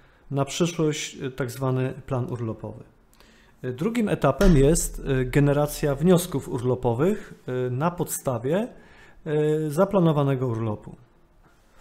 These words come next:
Kolejnym etapem jest akceptacja tych wniosków urlopowych przez przełożonych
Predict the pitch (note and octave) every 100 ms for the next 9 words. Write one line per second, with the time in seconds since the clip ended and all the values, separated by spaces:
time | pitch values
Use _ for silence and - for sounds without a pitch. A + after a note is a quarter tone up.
0 | _ _ - - C#3 D#3+ A#3 G3 C#3 C3+
1 | A#2 E3+ E3 C3 D3+ - - - _ -
2 | C#3 - - D3+ - G3+ - A#2 - A#2+
3 | B2+ B2+ B2+ C3 C3 B2+ A#2+ C3+ B2+ D#3+
4 | E3+ - - - B2+ - - C#3+ C3+ B2+
5 | B2+ D#3+ G#3+ -